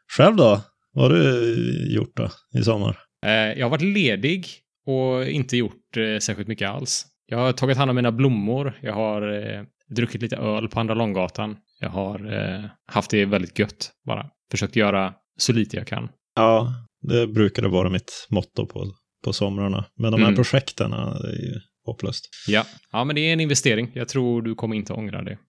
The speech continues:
Speaker 2: eh, sen när du är färdig.
Speaker 1: Nej, man försöker ju, när man är i såna här, det känns som att det aldrig tar slut, så då får man ju titta på, man får drömma sig bort och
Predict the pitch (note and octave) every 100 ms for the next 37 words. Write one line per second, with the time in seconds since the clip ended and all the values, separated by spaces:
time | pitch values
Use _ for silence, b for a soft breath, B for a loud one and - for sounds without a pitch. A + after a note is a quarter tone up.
0 | _ - G2+ G#2 G#2 - F2+ - - F#2+
1 | F2+ F#2 - G#2 G2+ - _ - D3 D3
2 | C3+ B B B C3+ B2 B2 - G#2+ G#2+
3 | G#2 G2+ G2+ G#2 G#2+ - - _ C3 B2
4 | C3 C3+ B2+ - B2 A2+ A2 G#2 G#2 A2
5 | A2+ A#2 D3 C3+ C3 A#2 A2 G#2 A2 -
6 | A2 - - - - - - G#2+ G#2+ G#2+
7 | G#2+ - G#2+ - G#2+ G#2+ G#2+ G#2 G#2+ -
8 | - A2+ G#2+ G#2+ - _ - E2+ F#2 B2+
9 | F#2+ B2+ - B2 A2 B2 A#2+ A2+ - A2
10 | G2+ A2+ - - - - _ A#2+ A2 A2